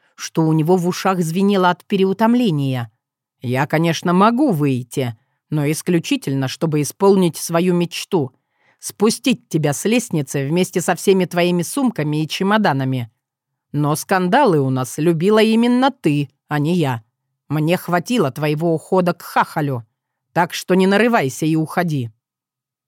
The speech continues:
Видимо, в голосе мужа было что-то такое, что заставило Елену заподозрить. Её полёт с лестницы вполне, вполне реален. "Да и ладно,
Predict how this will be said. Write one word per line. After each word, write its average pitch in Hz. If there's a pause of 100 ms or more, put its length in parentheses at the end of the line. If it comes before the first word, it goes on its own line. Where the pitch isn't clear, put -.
(120)
Видимо, 254
в 160
голосе 165
мужа 160
было 143
что-то 175
такое, 208 (380)
что -
заставило 165
Елену 160
заподозрить. 170 (380)
Её 185
полёт 185
с -
лестницы 156
вполне, 131
вполне 202
реален. 175 (840)
"Да 277
и 247
ладно, 185